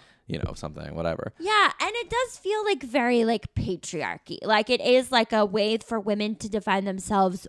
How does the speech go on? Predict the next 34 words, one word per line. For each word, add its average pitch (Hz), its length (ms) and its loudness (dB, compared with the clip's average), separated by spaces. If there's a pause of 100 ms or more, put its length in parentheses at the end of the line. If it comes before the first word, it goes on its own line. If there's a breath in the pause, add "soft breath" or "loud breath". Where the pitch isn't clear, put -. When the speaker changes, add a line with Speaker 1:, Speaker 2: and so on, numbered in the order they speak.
Speaker 2:
I 190 140 4
feel 196 160 4
like, 185 120 0 (120)
by 185 640 2 (420 soft breath)
men, 190 560 2 (100)
as 285 200 8
well 349 200 10
as 294 180 8
men 208 360 0
to 214 80 -6
define 202 300 2
themselves 196 280 0
by 196 120 4
women. 202 360 2
But 226 220 8 (360 loud breath)
I 285 140 6
feel 311 160 0
like 320 120 2
the 294 140 0
act 190 420 2
of 175 440 2 (380)
having 185 340 -4
something 185 420 -6
inside 165 500 -2
of 175 120 -2
you 165 240 -2
is 175 280 0
also 156 360 0
just 160 280 -8
a 175 40 -2
different - 400 -10
experience 156 1120 -12
as - 180 -6
well. 220 400 0